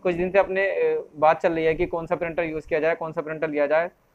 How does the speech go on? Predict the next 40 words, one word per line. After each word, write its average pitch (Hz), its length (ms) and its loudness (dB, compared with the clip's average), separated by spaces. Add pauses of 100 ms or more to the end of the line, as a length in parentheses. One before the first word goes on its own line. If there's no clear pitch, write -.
(260)
तो 185 80 4
मैंने 214 200 4
Hoins 196 480 2
का 240 100 6
प्रिंटर 208 360 0
लिया 190 200 4
है, 233 280 4 (280)
जिसे, 202 420 4
जिसकी 175 300 -2
मैं 214 120 4
unboxing 196 460 4
आपके 196 200 6
सामने 190 260 4
करके 185 220 4
दिखा 165 220 4
रहा 160 100 8
हूँ। 226 120 2 (2500)
सबसे 180 300 -4
पहले 196 280 4
हम 180 260 -4
इस 180 100 2
बॉक्स 180 240 0
को, 185 100 -6
ये 180 140 4
देखिए 180 280 4
आप, 202 260 8
मैंने 180 320 2
Amazon 180 380 0
से 190 80 -6
इसे 190 120 -4
purchase 180 380 -4
किया 165 180 2
है 220 200 0 (440)
और 170 120 -2
मेरा 170 200 0
ये 175 160 2
इनवॉइस 165 400 0
है 175 60 4
इस 175 80 -2
पर। 214 140 -2